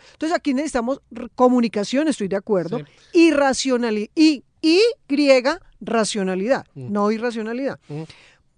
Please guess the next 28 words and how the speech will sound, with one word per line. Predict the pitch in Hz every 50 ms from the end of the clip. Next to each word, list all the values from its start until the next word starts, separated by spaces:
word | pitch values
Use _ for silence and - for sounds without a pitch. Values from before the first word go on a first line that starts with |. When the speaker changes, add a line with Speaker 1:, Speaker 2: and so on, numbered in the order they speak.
| _ _ _ _ _
Speaker 1:
Y | - 359 311
con, | - - 320 320 - 277
con | - 285 294
el | -
tema | - 302 302 349
de | 370
los | 359 320
animales | 311 302 269 233 233 247 277 277
pasa | - 311 302 285 302
lo | 285 262
mismo. | 240 277 330 302 214 180 175 175
Yo | 196 226 269
tengo | 311 320 320
una | 330 330 311
frustración. | - 294 285 254 - - 202 202 - - 311 285 190 151 - - 185
Yo | 185 214 214 208
soy | - 269 262
pro-, | 196 254 269 - - - _ - _ _ _ -
defiendo | 202 190 190 185 185 - 214 208 202 196 208
a | 220
los | 254 269 233
animales, | 254 220 220 208 190 160 143 143 170 226 - - _ _ _ _ _ _ _ _ _ _ _ _
defiendo | - 160 208 202 - - 233 226 233 233 233 220 262 285 -
el | - - 226 -
tema | - 208 196 196 202
de | 214 240
los | 240 214 185
árboles, | 208 175 160 185 214 254 269 -